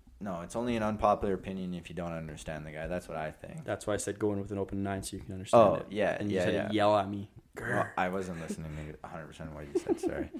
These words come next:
Speaker 1: <laughs> Third, probably my brother and my sister, for sure.
Speaker 2: Yeah?
Speaker 1: Those two.
Speaker 2: Your brother and your sister.
Speaker 1: Family.
Speaker 2: Family
Speaker 1: and,
Speaker 2: first.
Speaker 1: and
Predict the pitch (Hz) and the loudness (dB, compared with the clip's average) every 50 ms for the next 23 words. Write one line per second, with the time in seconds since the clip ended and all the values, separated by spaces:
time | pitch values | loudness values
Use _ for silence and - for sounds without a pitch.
0 | - - - - - - - - - - - - - _ _ - - - _ _ | -14 -14 -20 -20 -20 -20 -20 -20 -20 -20 -20 -20 -20 _ _ -20 -20 -20 _ _
1 | _ _ - 104 110 117 120 123 123 123 120 120 120 117 - - - _ _ _ | _ _ 0 4 6 6 8 8 8 8 6 6 4 2 -2 -12 -20 _ _ _
2 | _ - 113 107 107 107 104 98 98 95 90 98 98 98 95 104 98 98 95 95 | _ -2 -2 -2 0 -2 -4 -4 -4 -4 0 0 0 2 2 2 0 0 0 -2
3 | 92 92 92 - - 101 101 - - - 80 82 80 82 82 - - _ _ _ | -4 -6 -6 -2 -2 -2 -2 -2 -4 -6 -6 -6 -6 -8 -10 -16 -20 _ _ _
4 | - _ - - _ _ _ _ - - - - - - 90 87 85 82 - _ | -20 _ -20 -20 _ _ _ _ -16 -14 -14 -12 -10 -10 -10 -10 -10 -12 -16 _
5 | _ _ _ _ _ 110 113 127 - - 95 87 82 - - 90 87 82 82 - | _ _ _ _ _ -6 -6 -4 -4 -4 -6 -6 -6 -8 -8 -8 -8 -8 -8 -12
6 | _ _ _ _ _ _ _ _ _ 113 110 107 101 104 104 104 98 95 98 101 | _ _ _ _ _ _ _ _ _ -10 -8 -6 -6 -6 -6 -8 -8 -8 -4 0
7 | 98 95 95 98 101 101 101 98 98 95 92 90 - - _ _ _ _ _ _ | 0 2 2 2 0 0 0 0 0 0 -2 -2 -6 -16 _ _ _ _ _ _
8 | - _ - 113 117 113 92 92 92 92 90 85 - - - - _ - - 92 | -20 _ -6 -4 -2 0 0 0 2 0 0 -2 -4 -10 -16 -20 _ -8 -6 -4
9 | 92 92 85 82 | -4 -4 -6 -8